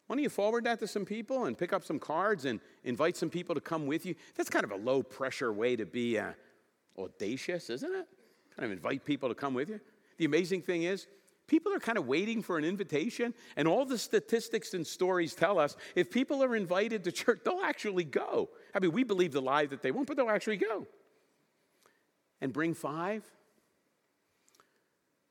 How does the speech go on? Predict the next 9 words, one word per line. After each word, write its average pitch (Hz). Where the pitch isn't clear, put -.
Oh, -
yeah, 156
and 131
maybe, 151
uh, 139
between 196
now 180
and 131
Christmas, -